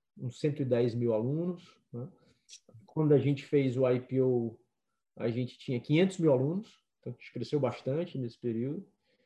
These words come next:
Hoje a gente tem um milhão e meio de alunos. É, e você tá certíssimo,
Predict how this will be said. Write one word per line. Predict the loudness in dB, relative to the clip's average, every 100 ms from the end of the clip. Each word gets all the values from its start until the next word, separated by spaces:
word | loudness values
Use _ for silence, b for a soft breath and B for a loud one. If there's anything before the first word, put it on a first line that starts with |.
| -2
Hoje | 0 0
a |
gente | 4
tem | 6
um |
milhão | 8 10 8
e |
meio | 8 6 4 -2 _
de | 0 2
alunos. | 2 -2 -6 -14 _ _ _ _ _ _ _ _ -10
É, | -4 -2 -2 -2 -4 -6 -10 _ _ _ _ _
e | -4 -2 0 0 0 -2 -4
você | -6 -2
tá | -2
certíssimo, | 0 -2 -2 -4 -6